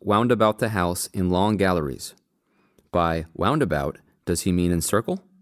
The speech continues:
He makes no reference to a staircase. There are other differences noted in the three versions of the Old Testament. Our Masonic view was probably taken from the translation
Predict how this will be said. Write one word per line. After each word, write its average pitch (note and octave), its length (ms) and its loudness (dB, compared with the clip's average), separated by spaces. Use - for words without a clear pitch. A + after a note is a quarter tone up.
He G#2 80 -2
makes F#2+ 260 2
no G#2+ 160 4
reference A#2 460 0
to F2+ 120 -4
a D#2+ 40 -2
staircase. - 680 -4
There F#2 180 2
are F2 180 0
other B2+ 180 2
differences G#2 560 -2
noted F2 360 2
in F2+ 140 -4
the D#2+ 60 0
three G#2 220 -2
versions F2 460 0
of D#2+ 100 -6
the E2 120 0
Old D#2 180 0
Testament. D2 440 -6
Our G#2 120 2
Masonic B2 440 0
view B2 260 4
was G2 140 2
probably A#2+ 400 0
taken G2+ 400 0
from F#2 160 -4
the E2+ 60 0
translation G2+ 800 0